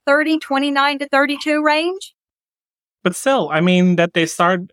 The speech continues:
Speaker 2: it's better that they start realizing now than never, right? I mean
Speaker 1: Right. I was very proud of it.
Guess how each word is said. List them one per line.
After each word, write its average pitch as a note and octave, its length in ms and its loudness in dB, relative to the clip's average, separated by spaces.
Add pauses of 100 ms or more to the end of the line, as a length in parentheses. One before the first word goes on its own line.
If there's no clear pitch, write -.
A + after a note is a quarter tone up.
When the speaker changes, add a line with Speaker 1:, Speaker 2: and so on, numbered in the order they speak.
Speaker 2:
it's E3+ 240 -8
better F3 300 0
that D#3 200 -2
they D3 120 0
start C#3 320 -2
realizing C3+ 500 -2
now C#3+ 240 0
than C3 180 -2
never, C3+ 300 -2
right? C3+ 240 -8 (240)
I E3 60 -16
mean C#3+ 280 -12
Speaker 1:
Right. B3+ 380 2
I C#5+ 160 2
was F#4 220 0
very B3+ 260 0
proud A4+ 400 0
of D4 140 -8
it. G3+ 100 0